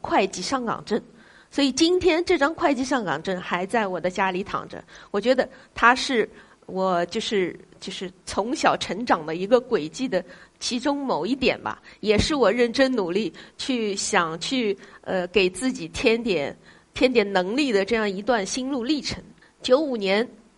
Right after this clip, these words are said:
我有幸来到了国家队。大家看到那个红衣服、那个红 T 恤的，呃，男士，就是前两天刚刚获得中共中央、国务院颁发的，呃，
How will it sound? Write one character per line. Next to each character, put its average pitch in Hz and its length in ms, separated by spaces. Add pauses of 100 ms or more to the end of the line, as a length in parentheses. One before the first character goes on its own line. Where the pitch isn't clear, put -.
(680)
我 226 100
有 262 160
幸 254 220
来 185 180
到 214 100
了 202 120
国 180 160
家 202 160
队。 202 240 (1000)
大 254 100
家 254 160
看 220 240
到 196 240 (240)
那 254 120
个 233 100
红 240 320
衣 339 180
服、 240 300 (260)
那 208 120
个 196 100
红 233 220
T 330 200
恤 277 220
的， 175 300 (180)
呃， 190 160
男 180 240
士， 214 300 (400)
就 302 120
是 277 160
前 233 240
两 262 220
天 214 340 (380)
刚 330 240
刚 320 240
获 262 280
得 190 300 (240)
中 294 200
共 254 180
中 233 180
央、 233 180
国 180 200
务 240 80
院 208 220
颁 190 220
发 196 200
的， 185 240 (140)
呃， - 240